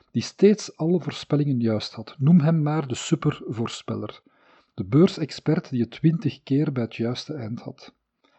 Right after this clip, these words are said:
Indien oplichters aan tien miljoen mensen berichten stuurden met de voorspelling van telkens één van die chimpansees, één van die miljoen chimpansees dus,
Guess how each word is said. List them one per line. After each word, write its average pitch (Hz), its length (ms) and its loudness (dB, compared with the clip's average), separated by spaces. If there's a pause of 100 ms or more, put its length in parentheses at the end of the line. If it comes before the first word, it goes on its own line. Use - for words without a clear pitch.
(320)
Indien 117 340 4
oplichters - 720 2
aan 117 380 0
tien 170 160 4
miljoen 139 320 6
mensen 139 420 2
berichten 131 460 0
stuurden 160 540 4
met 143 120 2
de 107 100 -2
voorspelling 143 520 -2
van 110 140 -4
telkens 139 420 -4
één 175 240 4
van 127 100 0
die 107 80 -2
chimpansees, 143 800 0
één 156 180 -2
van 120 120 -4
die 107 140 -4
miljoen 98 340 0
chimpansees 147 640 -4
dus, 156 260 -6